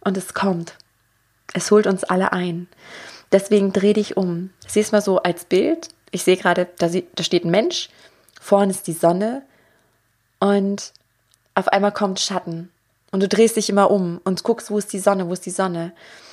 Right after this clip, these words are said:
Und du merkst aber hinter dir dieser erdrückende Schatten. Und der Weg ist es, dich bewusst zum Schatten umzudrehen, um dann die Sonne zu nutzen, um diesen Schatten zu erhellen. Weil überall da, wo Licht ist, kann kein Schatten sein.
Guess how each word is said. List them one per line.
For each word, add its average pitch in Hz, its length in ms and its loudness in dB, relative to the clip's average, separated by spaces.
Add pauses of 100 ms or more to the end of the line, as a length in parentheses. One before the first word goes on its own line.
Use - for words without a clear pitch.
(360)
Und 190 220 2
du 196 60 0
merkst 220 360 2
aber 185 360 0
hinter 220 320 0
dir 185 240 0
dieser - 280 -2
erdrückende 202 560 0
Schatten. 185 600 -4 (840)
Und 190 140 4
der 190 100 2
Weg 226 280 2
ist 226 240 0
es, 196 340 -4 (680)
dich 190 140 -4
bewusst 233 400 0
zum 202 140 -4
Schatten 208 520 -2 (360)
umzudrehen, 185 800 0 (1120)
um 202 140 0
dann 208 160 6
die 202 80 -4
Sonne 233 320 2
zu - 180 -8
nutzen, 185 260 -6
um 196 140 -4
diesen 196 220 -4
Schatten 208 400 -4
zu - 100 -6
erhellen. 175 500 -2 (240)
Weil 196 160 2
überall 214 360 2
da, 202 180 2
wo 202 80 0
Licht 226 360 0
ist, - 120 -14
kann 196 180 -6
kein 196 200 -8
Schatten - 360 -8
sein. 180 300 -10